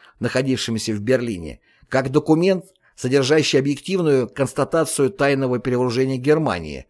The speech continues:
что вынуждало Великобританию к умеренному перевооружению. Но Гитлер, рассказывают,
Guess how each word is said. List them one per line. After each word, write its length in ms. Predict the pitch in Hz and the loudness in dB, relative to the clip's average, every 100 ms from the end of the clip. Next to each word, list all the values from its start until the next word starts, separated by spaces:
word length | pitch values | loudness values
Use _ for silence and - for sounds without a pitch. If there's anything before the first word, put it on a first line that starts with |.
| _ - _ | _ -20 _
что 280 | - 135 127 | -4 0 2
вынуждало 540 | 135 135 127 139 131 | 2 0 4 4 4
Великобританию 840 | 123 123 123 139 - 170 151 117 | 0 -2 0 -2 2 2 2 -2
к 100 | - | -4
умеренному 560 | 117 120 135 123 120 110 | -4 0 0 -2 -4 -6
перевооружению. 1040 | 110 123 113 110 120 104 85 57 55 - _ _ _ _ _ _ _ | -2 -2 0 -2 -4 -6 -8 -10 -16 -20 _ _ _ _ _ _ _
Но 380 | 104 135 160 151 | 0 6 6 4
Гитлер, 640 | 147 220 180 123 82 - | 4 2 2 -2 -2 -6
рассказывают, 800 | 87 123 - 135 101 85 76 64 | -4 -2 0 0 0 -4 -10 -12